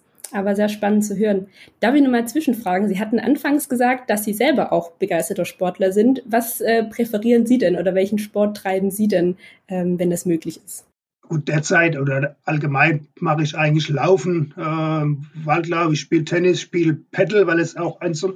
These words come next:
Speaker 2: unserer jüngsten Sportarten, das Paddle-Tennis, wo wir auch vor zwei Jahren einen eigenen Paddle-Tennis-Court gebaut haben.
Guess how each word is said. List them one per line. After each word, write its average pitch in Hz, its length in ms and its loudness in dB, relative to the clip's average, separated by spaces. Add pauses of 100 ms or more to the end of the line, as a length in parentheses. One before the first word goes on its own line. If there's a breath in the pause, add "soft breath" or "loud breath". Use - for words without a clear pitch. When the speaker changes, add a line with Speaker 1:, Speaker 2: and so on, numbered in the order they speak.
(220)
Speaker 2:
unserer 165 340 -2
jüngsten 185 460 0
Sportarten, 185 640 2
das 160 200 -2
Paddle-Tennis, 202 840 0 (520 loud breath)
wo 165 120 2
wir 160 180 4
auch 170 160 0
vor 175 460 0
zwei 175 240 -2
Jahren 175 360 0
einen 170 100 -2
eigenen 165 720 -2 (220)
Paddle-Tennis-Court 185 1120 0 (520 soft breath)
gebaut 165 420 -2
haben. 156 500 0